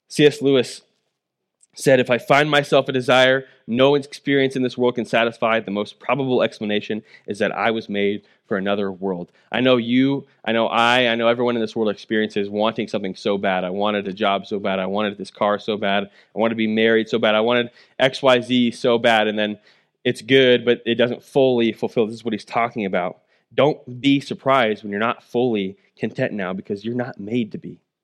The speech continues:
We are made to find full life as, as much as we can in God right now, but you're not made to be fully complete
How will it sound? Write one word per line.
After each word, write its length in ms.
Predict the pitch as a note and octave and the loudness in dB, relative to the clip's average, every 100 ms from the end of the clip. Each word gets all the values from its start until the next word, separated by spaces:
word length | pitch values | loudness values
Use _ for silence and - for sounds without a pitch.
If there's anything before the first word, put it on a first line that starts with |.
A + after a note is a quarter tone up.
| _ _ _ _ _ _ _ _ A#2 | _ _ _ _ _ _ _ _ 0
We 100 | C3 | 2
are 140 | A#2 | 4
made 260 | A#2+ C#3 C3 | 4 0 0
to 60 | |
find 460 | - C3 C3 B2 A#2+ _ _ | 0 2 2 0 -6 _ _
full 360 | _ D#3 B2+ | _ 4 4
life 480 | G#2+ C3 D3+ C#3+ - _ | 4 4 4 0 -16 _
as, 300 | A#2 B2 - | -2 0 -2
as 240 | - A#2+ A#2+ | 0 0 0
much 220 | C3+ C3+ | -2 -2
as 120 | B2 | -6
we 120 | A#2 | -6
can 480 | G#2 - D3+ E3 B2+ B2 | -6 2 4 4 2 0
in 300 | B2+ C#3 A#2 | 2 2 2
God 440 | B2 C#3 C3 A2+ - _ | 2 4 4 2 -4 _
right 240 | B2 C#3 A#2+ | 2 2 4
now, 200 | B2 C3+ | 2 2
but 160 | B2 | 0
you're 120 | A#2 D3 | -2 0
not 340 | B2+ D3+ C#3+ | 2 2 0
made 300 | A#2 C#3+ C3+ | -2 -2 0
to 60 | A#2+ | -2
be 140 | A2+ | -4
fully 380 | - C3+ C3+ A#2 | -2 -2 0 -2
complete 560 | - G2 - A#2+ - | -4 -8 -2 -2 -2